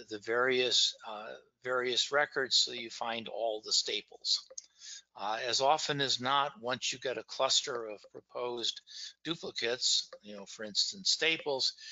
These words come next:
you wanna find a golden record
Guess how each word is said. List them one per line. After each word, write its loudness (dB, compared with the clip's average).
you -12
wanna 4
find 2
a -6
golden -2
record -4